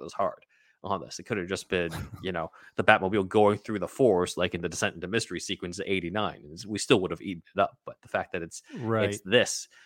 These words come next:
Speaker 1: with the bat signal and all that, it looks fantastic for what it is. I'd say it's pretty much, it, it's A plus, bordering on, <sighs> maybe I should give it an S. I mean, it's, it's, it's an S considering that it's,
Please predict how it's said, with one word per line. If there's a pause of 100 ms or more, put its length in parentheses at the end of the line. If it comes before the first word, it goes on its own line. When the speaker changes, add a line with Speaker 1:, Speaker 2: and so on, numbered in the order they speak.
(200)
Speaker 1:
with
the
bat
signal
and
all
that, (460)
it
looks
fantastic
for
what
it
is. (240)
I'd
say
it's
pretty
much, (120)
it,
it's
A
plus,
bordering
on, (360)
<sighs>
maybe
I
should
give
it
an
S.
I
mean, (580)
it's,
it's,
it's
an
S
considering
that
it's,